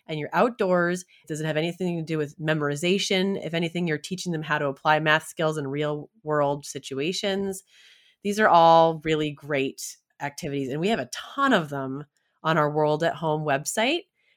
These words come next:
for anyone who is interested in doing some really great hands-on learning with their kids at home this summer. It's all with materials that you should be able to find around your home. And they all promote some really good learning,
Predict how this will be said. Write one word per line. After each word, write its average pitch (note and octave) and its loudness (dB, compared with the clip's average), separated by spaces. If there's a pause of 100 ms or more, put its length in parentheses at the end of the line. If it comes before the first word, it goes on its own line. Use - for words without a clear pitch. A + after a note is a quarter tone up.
for F3 0
anyone E3+ 4
who E3+ 0
is D#3+ -2
interested F3 -4
in E3 -2
doing D#3+ 2
some D#3 0
really E3 0
great D#3 -2
hands-on D#3 2 (360)
learning E3+ 4
with E3 0
their E3 2
kids E3 -2
at - 2
home F3 0
this F3+ 0
summer. E3 4 (200)
It's D#3+ -10
all E3 6
with F3 -2
materials E3+ 2
that D#3+ 0
you C#3+ 0
should D#3+ -4
be E3 2
able D3+ 2
to D3 -2
find D#3 0
around C#3+ 0
your B2 -6
home. G#3 0 (580)
And D3+ -4
they D#3 2
all D3+ 6
promote D#3+ 2
some D3+ -6
really E3 2
good E3 2
learning, D3+ 0